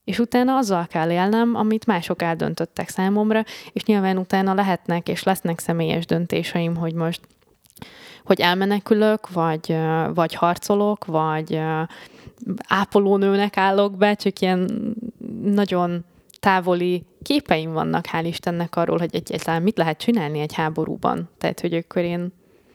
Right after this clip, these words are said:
én nekem most dobálnom kell a molotov koktélt az ablakból, vagy a föld alá menekített szülészeten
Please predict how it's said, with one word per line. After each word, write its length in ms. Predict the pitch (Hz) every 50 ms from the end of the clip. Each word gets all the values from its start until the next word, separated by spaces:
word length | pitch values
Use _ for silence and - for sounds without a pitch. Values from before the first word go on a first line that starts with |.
| _ _ _ _ _ - -
én 440 | - - 175 170 170 170 170 - -
nekem 400 | - 180 175 175 - - 180 175
most 340 | 175 175 175 180 180 - - - - -
dobálnom 560 | - 185 175 185 175 196 196 208 220 233 233
kell 220 | 226 - 240 233
a 40 | 233
molotov 480 | 233 233 233 233 233 233 - 220 - -
koktélt 440 | - 208 - - - 208 190 190 -
az 100 | 180 175
ablakból, 680 | - 180 196 214 220 226 226 233 233 233 240 240 240 - - - - - _
vagy 400 | 202 175 175 170 165 165 165 170
a 340 | 165 160 160 160 165 165 -
föld 280 | - - 214 202 190 -
alá 180 | 180 170 165 160
menekített 640 | 170 165 170 170 170 - - 180 - 170 170 -
szülészeten 800 | - - 180 196 208 214 - 226 226 - 233 233 233 226 220 220